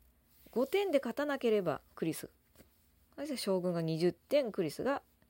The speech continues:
まあ、十九点ないし十八点の後になるので、将軍が行くという感じですね。で、クリス・バイスが行く場合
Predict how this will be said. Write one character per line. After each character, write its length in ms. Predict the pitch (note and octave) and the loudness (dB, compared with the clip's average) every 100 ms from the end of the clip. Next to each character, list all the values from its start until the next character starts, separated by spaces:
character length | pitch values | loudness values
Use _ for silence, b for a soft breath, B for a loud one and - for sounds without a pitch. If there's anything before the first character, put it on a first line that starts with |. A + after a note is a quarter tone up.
| b b b b - | b b b b -14
ま 180 | D3+ C#3+ | -10 -8
あ、 60 | C3 | -6
十 220 | D3+ C#3+ | -4 -4
九 180 | - C#3+ | -4 -6
点 160 | C#3 | -6
な 100 | C#3 | -8
い 40 | C3+ | -8
し 140 | - | -6
十 140 | D3 | -6
八 180 | D#3 B2 _ | -6 -12 _
点 240 | A2 - - _ - | -16 -16 -20 _ -16
の 100 | B2 | -14
後 180 | A2+ - | -12 -14
に 160 | - - | -14 -12
な 120 | B2 | -12
る 100 | G#3 | -12
の 140 | G#3+ | -8
で、 80 | D#4+ G4 - _ _ | -6 -6 -10 _ _
将 200 | - B2 | -14 -12
軍 180 | C#3+ D3+ | -10 -8
が 180 | B3 E4+ _ _ _ _ _ | -6 -6 _ _ _ _ _
行 120 | D3 | -8
く 100 | - | -8
と 100 | - - _ _ _ _ _ _ _ - | -16 -18 _ _ _ _ _ _ _ -18
い 40 | |
う 40 | |
感 120 | - - | -18 -20
じ 60 | |
で 60 | - | -16
す 60 | - | -12
ね。 200 | D4 - _ _ b b b b b b - | -12 -12 _ _ b b b b b b -10
で、 100 | - | -2
ク 100 | G#3 | 0
リ 100 | D#4+ | 0
ス・ 100 | D4+ | 0
バ 120 | D#4+ | 0
イ 60 | G3 | 0
ス 140 | F#3 | 0
が 80 | E3 | -2
行 100 | D#3 | -2
く 140 | - | -8
場 180 | F3 | -6
合 80 | E3+ | -4